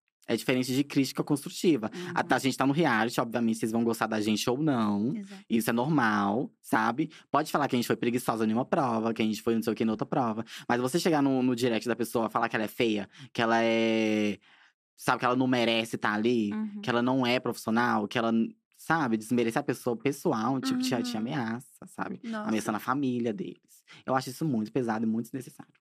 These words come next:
Speaker 2: É muito surreal, né? Eu acordei hoje com uma mensagem no meu Twitter também. "Ah, você não deve, não, não entendo porque você é jurada do Corrida das Blogueiras. Está por cota, só pode ser."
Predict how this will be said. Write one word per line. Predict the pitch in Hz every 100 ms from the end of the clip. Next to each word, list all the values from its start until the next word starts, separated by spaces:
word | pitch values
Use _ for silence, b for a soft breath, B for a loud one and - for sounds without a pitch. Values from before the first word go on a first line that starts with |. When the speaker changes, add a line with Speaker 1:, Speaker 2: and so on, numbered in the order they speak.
| -
Speaker 2:
É | 233
muito | 214 220 247
surreal, | 202 190 165 160
né? | 160 165 185 b b
Eu | 185 190 202
acordei | 196 208 214 202 202
hoje | 208
com | -
uma | 208
mensagem | 208 214 202 214
no | 214
meu | 208
Twitter | 220 202 196
também. | 196 202 180 175 _ b b
"Ah, | 262
você | 262 277
não | 240 247
deve, | 262 240 233
não, | 240 254
não | 247
entendo | 254 262 269
porque | 262 247
você | 226 -
é | 233 208
jurada | 214 214 202 202
do | 190
Corrida | 208 202
das | 196
Blogueiras. | 190 196 185 175 185
Está | - 240
por | 226 226
cota, | - 220 240 220
só | 208
pode | 220 220 220
ser." | - 240 208